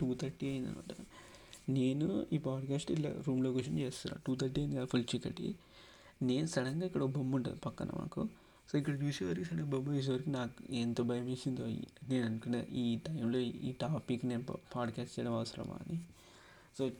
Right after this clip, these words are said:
చేస్తున్నప్పుడల్లా ఒకసారి వెనక తిరిగి చూస్తున్నా, ఎవరు ఉన్నారా, ఉన్నారా. <laughs> So, అంతే. ఆ,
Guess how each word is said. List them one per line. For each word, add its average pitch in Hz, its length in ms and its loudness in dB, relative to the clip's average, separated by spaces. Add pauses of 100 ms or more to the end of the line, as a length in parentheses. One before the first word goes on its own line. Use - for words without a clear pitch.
(100)
చేస్తున్నప్పుడల్లా 127 720 2
ఒకసారి - 520 -2
వెనక 113 200 0
తిరిగి 123 420 0
చూస్తున్నా, 117 360 -4
ఎవరు 127 180 4
ఉన్నారా, 113 360 2
ఉన్నారా. 113 320 -2 (520)
<laughs> 151 40 6 (1120)
So, 143 40 6
అంతే. 127 600 2 (580)
ఆ, 120 240 2